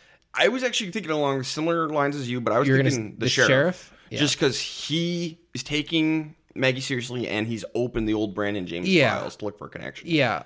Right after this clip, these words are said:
Speaker 2: The only, the only, I, I was, I was pushing between the two of them. The only reason that I didn't say him was because his role is more passive
Speaker 1: Sure.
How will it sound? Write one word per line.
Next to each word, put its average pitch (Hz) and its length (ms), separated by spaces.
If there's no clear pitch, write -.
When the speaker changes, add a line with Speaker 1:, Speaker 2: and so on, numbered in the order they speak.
Speaker 2:
The 175 140
only, 208 200
the 175 160
only, 180 280
I, 165 220
I 160 80
was, 165 140
I 165 60
was 156 180
pushing 196 320
between 175 320
the 160 80
two 156 220
of 151 60
them. 147 160
The 147 100
only 165 260
reason 151 420
that 131 140
I 120 80
didn't 123 340
say 120 240
him 123 240
was 110 140
because 123 400
his 127 200
role 117 240
is 104 80
more 107 140
passive 135 640
Speaker 1:
Sure. - 140